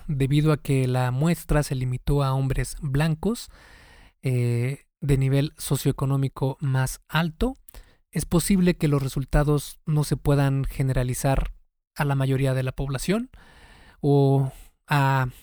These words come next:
individuos de otros grupos étnicos o demográficos, porque, eh, pues no se pueden extrapolar la mayoría de estos resultados. Además, como consecuencia de su diseño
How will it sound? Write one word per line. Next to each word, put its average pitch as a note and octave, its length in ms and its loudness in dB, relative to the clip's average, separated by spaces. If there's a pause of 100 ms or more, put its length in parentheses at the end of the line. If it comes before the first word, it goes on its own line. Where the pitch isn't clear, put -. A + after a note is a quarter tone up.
individuos D3+ 800 2
de C#3+ 80 2
otros C3+ 240 0
grupos C3+ 600 -2
étnicos D#3+ 840 -2
o C#3 100 -2
demográficos, C#3+ 1000 -2 (760)
porque, D#3+ 640 2
eh, B2+ 840 -2 (500)
pues C3 140 2
no C3 80 2
se C#3+ 100 -2
pueden C3 340 2
extrapolar - 880 -2 (200)
la C3+ 120 0
mayoría B2+ 440 0
de B2+ 60 0
estos - 520 -8
resultados. C#3+ 720 -2 (560)
Además, F#3+ 400 4
como D3 380 2
consecuencia D#3 720 2
de C#3 140 0
su C3+ 160 -4
diseño C#3 640 2